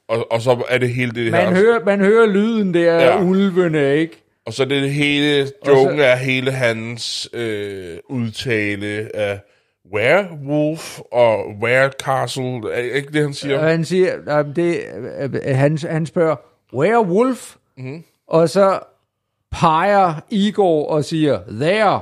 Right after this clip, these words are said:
Speaker 2: wolf."
Speaker 1: There, wolf,
Speaker 2: Og
Speaker 1: yes.
Speaker 2: så peger op, "There, castle."
Speaker 1: Castle. Ja, yes.
Speaker 2: <laughs> Så det er sta-, igen, det er far-jokes.
Speaker 1: Ja,
Speaker 2: Men
Speaker 1: det,
Speaker 2: det
Speaker 1: det er det.
Speaker 2: er fandme, nej, og det, og det, det, vi har her, det er Amager Bryghus, og de har lavet en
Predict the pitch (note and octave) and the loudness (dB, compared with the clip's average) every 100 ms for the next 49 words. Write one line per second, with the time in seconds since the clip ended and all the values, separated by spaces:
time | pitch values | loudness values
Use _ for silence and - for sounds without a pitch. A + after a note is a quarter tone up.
0 | - - C#3 E3 E3+ B2+ A#2+ A#2+ G#2+ F#2 | -6 -12 -2 4 4 2 0 -2 -4 -8
1 | F2 - D#3+ D3+ F3 - F3 E3 F3+ D#3 | -10 0 0 2 0 2 2 4 4 4
2 | D#3+ - G#2 C#3 E3 D3 G#2+ - E3+ F#3 | 0 -6 -6 -2 0 -2 -4 -4 -2 0
3 | E3 G2+ F#2+ F#2 - A2 G2 - F#2+ - | -2 -4 -8 -12 -16 -10 -10 -10 -18 -16
4 | - A2+ G#2+ - - _ - - - F#3 | -10 -8 -8 -12 -16 _ -20 -20 0 2
5 | A2+ - _ F#3 - G#3 C4 G3+ A2+ D3+ | 0 -8 _ -12 2 2 2 -4 -8 -8
6 | - G#3+ F3 D#3+ B2 G#2+ _ _ _ _ | -8 -4 -4 -4 -8 -20 _ _ _ _
7 | _ _ - D3 C#3+ A#2 C3+ C3+ A2+ G2+ | _ _ -2 -2 0 -4 -4 -6 -8 -8
8 | - B2+ B2+ E3 F3+ F3+ F3 F#2+ E3+ D#3+ | -2 0 2 0 0 4 4 4 0 -4
9 | D#3 C#3+ - _ _ B2+ C3 - C#3+ E3+ | -4 -8 -8 _ _ -2 -2 -4 -2 0
10 | E3 F#3 F3+ G3 G3 G3+ F#3 D#3+ C3 D3 | 2 0 2 2 2 -2 0 0 0 -2
11 | F3 D3 F3+ C#3+ A#2 A#2 G2 - C4 C4 | -4 -4 -4 -2 -4 -6 -6 0 0 0
12 | A#3+ G#3+ - G3 G3+ G3 E3 G3+ F3+ F3 | -6 -10 -4 -4 0 2 2 2 0 -2